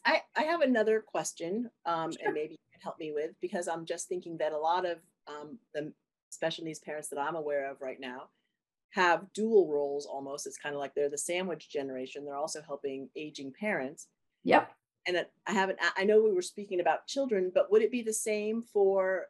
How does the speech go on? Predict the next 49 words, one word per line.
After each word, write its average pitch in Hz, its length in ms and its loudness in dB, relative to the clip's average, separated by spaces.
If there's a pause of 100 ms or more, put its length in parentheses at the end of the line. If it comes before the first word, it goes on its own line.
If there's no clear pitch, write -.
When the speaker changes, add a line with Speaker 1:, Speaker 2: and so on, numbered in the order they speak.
(100)
Speaker 1:
aging 190 380 2
parents 202 400 -4
that 220 120 -2
might 220 180 -4
need 233 240 -4
these 247 200 -6
services 233 440 -2
too? 254 280 -4
Would 185 140 2
it 175 60 -4
be 185 120 -4
similar, 226 520 4
maybe 220 220 0
not 208 160 0
exactly 202 420 0
the 233 80 -8
same, 240 200 -6
but 190 160 -4
similar 202 400 0
process 220 540 0
that 214 160 -2
you 233 120 -6
would, 226 220 -4 (120)
um 202 100 6
Speaker 2:
Very, 180 260 12 (260)
very 190 440 8
similar 202 480 8
Speaker 1:
Okay. 196 100 -4
Speaker 2:
process, - 720 -2
you 170 140 2
know, 147 240 -2 (380)
and 175 140 6
then 170 140 6
in 170 120 0
some 185 260 6
states, 180 420 0 (160)
you 165 140 -4
know, 147 280 -2
maybe 151 320 0
there 156 200 2
isn't 202 360 -2
the 254 60 -4
coverage 254 540 0
for, 233 200 6
like, 233 180 0
adults 226 360 0
or 233 60 -2
seniors, 220 580 -6
but 170 220 4